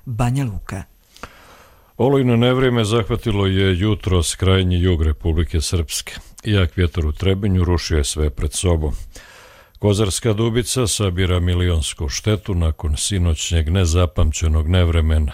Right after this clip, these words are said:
Speaker 2: Intenzivna i kratka kiša praćena jakim olujnim vjetrom i gradom napravila je štetu i u Kostajnici i Prnjavoru. Jake oluje zahvatile su i region.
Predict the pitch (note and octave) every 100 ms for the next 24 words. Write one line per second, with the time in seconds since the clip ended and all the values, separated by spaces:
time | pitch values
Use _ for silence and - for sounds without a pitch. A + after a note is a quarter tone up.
0 | - - - - - - _ B2+ B2 B2+
1 | G#2+ G#2+ A2 A2 G2 A2 A#2 G2 G2 B2
2 | G2+ G2 A2 F#2 A2 G2 F#2 G2+ - G#2
3 | F#2 G2 F#2+ F2+ E2+ G2+ F2 G2+ F2+ E2
4 | G2 G#2+ G2+ G2 F2+ - F2+ F2 E2+ E2+
5 | - - F#2+ E2 - F2 - G#2+ D#2+ -
6 | F2+ - - A#2+ A#2 G2+ - G#2 F2 -
7 | G2+ - F#2+ E2+ E2 D#2+ D#2 D2+ - -
8 | - - - - - _ - G2+ G#2+ -
9 | - F#2 - A#2+ F#2 G2 F#2 D2+ D#2+ -
10 | F2 G2 E2+ D#2+ - G2 F2+ D#2+ D#2+ F#2
11 | E2+ D2+ C#2+